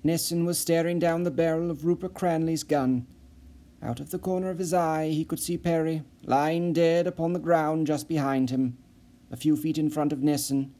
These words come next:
another body lay dead, that of Marcus Ingram. And now the time had come for Martin Nissen to join those already dead. He closed his eyes as he saw Cranley's finger hovering over the trigger. "I really couldn't have done it without you"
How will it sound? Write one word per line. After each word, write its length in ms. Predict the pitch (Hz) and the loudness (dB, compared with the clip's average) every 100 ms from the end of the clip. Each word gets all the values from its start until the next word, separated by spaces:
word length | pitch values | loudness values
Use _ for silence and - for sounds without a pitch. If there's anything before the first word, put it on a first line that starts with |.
| - - | -20 -6
another 280 | 117 139 139 | 0 2 2
body 360 | 139 139 131 131 | 0 0 2 0
lay 200 | 131 127 | 2 0
dead, 380 | 135 135 120 120 - _ - - | 0 -2 -4 -12 -20 _ -20 -6
that 300 | 139 156 156 | 0 0 0
of 120 | 165 | 0
Marcus 440 | 156 156 151 156 156 | 2 2 -2 -6 0
Ingram. 400 | 151 139 131 123 - - - - - - | 0 0 -2 -4 -14 -20 -20 -20 -20 -12
And 120 | 131 | -4
now 160 | 120 120 | -2 -2
the 100 | 120 | -4
time 240 | - 131 | -4 -2
had 140 | 143 147 | -2 -2
come 300 | 156 151 151 | -2 0 -2
for 120 | 156 | 0
Martin 400 | 151 151 160 170 | -2 -2 -4 -2
Nissen 400 | 160 151 160 151 | -2 -4 -2 -2
to 100 | 147 | -2
join 420 | 131 151 139 139 | -2 0 2 0
those 280 | 131 135 135 | 0 0 -2
already 400 | 135 127 135 139 | -2 -4 -6 -6
dead. 300 | 131 135 123 - - - - - - - | -4 -6 -6 -14 -20 -20 -20 -20 -20 -12
He 120 | - | -8
closed 520 | 151 156 170 180 180 185 | -2 4 4 4 2 0
his 160 | 151 | 2
eyes 520 | 165 165 165 165 160 | 2 4 2 0 -2
as 120 | 156 160 | -2 -4
he 80 | |
saw 220 | 170 175 170 | -2 -2 -2
Cranley's 540 | - 165 165 165 156 | 0 2 2 -2 -2
finger 460 | 160 143 139 131 123 - - - | 0 0 0 -4 -8 -20 -20 -14
hovering 420 | - 143 135 139 131 | -2 -2 0 0 0
over 200 | 127 131 | -2 -4
the 100 | 147 | -8
trigger. 440 | - 131 127 120 - - - - - - - - | -6 -6 -4 -8 -14 -20 -20 -20 -20 -20 -14 0
"I 120 | 127 | 2
really 280 | 139 160 156 | 2 0 0
couldn't 300 | 165 160 160 | 0 0 -2
have 140 | 139 | 0
done 180 | 143 156 | 2 2
it 120 | 156 | -2
without 380 | 165 143 127 123 | -4 -2 -2 -2
you" 220 | 127 117 | -4 -4